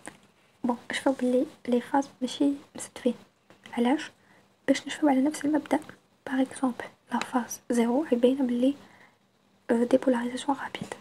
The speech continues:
تخوا ريبولاريزاسيون، آه، رابيد اوسي. حنا برك ربعة سي لا ديبولاريزاسيون سبونتاني. فوالا. دونك نبداو فاز باغ فاز.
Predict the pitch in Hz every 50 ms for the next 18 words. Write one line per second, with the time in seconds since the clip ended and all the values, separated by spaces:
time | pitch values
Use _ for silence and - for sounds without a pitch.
0 | - _ - - - - 240 240 247 262 - - - 254 - 247 240 - - 247
1 | 247 262 254 - - 294 302 - - - - - _ _ _ _ - 240 240 247
2 | 254 247 247 247 - 262 247 254 233 - - - _ _ _ _ _ _ _ _
3 | _ _ - - - - - 285 285 277 269 294 285 - 269 254 240 247 254 277
4 | 269 - 254 254 247 - - 277 - - 262 262 254 247 247 - - - - 294
5 | 311 311 - - - - 247 233 - - - - - - _ _ _ _ _ -
6 | - 247 233 233 - - _ _ _ _ _ _ _ - 247 233 226 - 240 262
7 | 277 294 294 - - - - - - _ - 262 247 - - 247 247 262 - -
8 | - _ _ _ _ _ _ _ _ - 285 277 - - - 247 - - - -
9 | 262 - - -